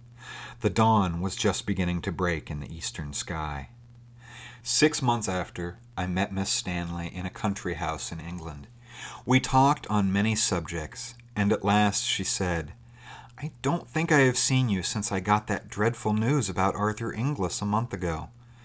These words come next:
"I haven't heard," said I. "No? He has got cancer. They don't even advise an operation, for there is no hope of a cure.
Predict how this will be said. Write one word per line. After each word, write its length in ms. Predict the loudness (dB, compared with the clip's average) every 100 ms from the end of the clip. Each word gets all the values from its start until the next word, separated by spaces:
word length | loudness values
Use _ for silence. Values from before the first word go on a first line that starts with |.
| -20 -20 -20 -4
"I 80 | 2
haven't 300 | 4 4 2
heard," 420 | 2 4 2 0
said 240 | -4 -4
I. 320 | -4 -4 -6 -10 -18 -20 -20 -20 -20 -8
"No? 460 | 2 4 4 2 -2 -10 -20 -20 -20
He 180 | 0 2
has 120 | 4
got 240 | 2 0 0
cancer. 600 | -2 0 -2 -6 -8 -14 -20 -20 -20 -20 -2
They 100 | 4
don't 240 | 6 6 6
even 220 | 4 2
advise 560 | 2 4 4 4 2 2
an 80 |
operation, 800 | 0 0 2 2 2 0 -2 -6
for 120 | -6 -2
there 160 | 0
is 120 | 0
no 200 | 0 0
hope 300 | 2 2 2
of 100 | 0
a 40 | -2
cure. 540 | -2 0 2 2 0